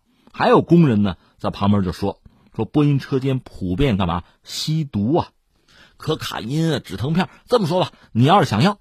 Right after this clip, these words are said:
你提前下个单，你就能得到，就在厂子里就能买到毒品啊，等等等等。哎呦天哪，这是半岛。半岛一听，哎呀，如获至宝，好嘞。当然这还不算，半岛还采访了之前那个做过波音工程师的呀，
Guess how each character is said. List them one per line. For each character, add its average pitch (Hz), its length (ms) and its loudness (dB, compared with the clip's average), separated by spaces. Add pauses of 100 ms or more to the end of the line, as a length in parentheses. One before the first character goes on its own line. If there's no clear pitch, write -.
(140)
你 113 240 -4
提 - 200 -6
前 226 140 2
下 175 180 0
个 127 60 -4
单， 190 220 -4
你 113 160 2
就 185 160 6
能 202 140 2
得 156 100 -2
到， 214 160 -8 (240)
就 233 140 -2
在 180 80 0
厂 98 320 -4
子 160 100 2
里 - 160 0 (260)
就 180 180 4
能 180 120 4
买 120 160 4
到 175 160 0
毒 196 180 -2
品 85 220 -8
啊， 76 100 -18
等 - 200 -10
等 76 160 -10
等 87 160 -18
等。 80 80 -20 (460)
哎 104 220 -4
呦 165 160 0
天 90 300 -4
哪， 71 220 -10 (400)
这 139 80 -4
是 101 100 -6
半 117 220 -2
岛。 - 260 -14
半 151 160 0
岛 127 140 2
一 151 40 0
听， 160 160 0
哎 185 120 0
呀， 151 200 0
如 196 200 0
获 220 100 8
至 165 160 -2
宝， 123 140 0
好 123 240 4
嘞。 - 160 -4 (460)
当 139 120 0
然 151 80 2
这 151 100 -2
还 156 80 -2
不 170 140 -8
算， - 240 -10 (180)
半 170 200 4
岛 87 120 0
还 110 160 -8
采 120 280 -6
访 120 240 -10
了 69 60 -10
之 - 180 -12
前 85 420 -6
那 90 160 -8
个 62 340 -16 (160)
做 131 140 2
过 78 100 -6
波 127 160 0
音 131 120 2
工 139 100 2
程 151 160 4
师 196 220 -2
的 175 80 0
呀， 135 220 -6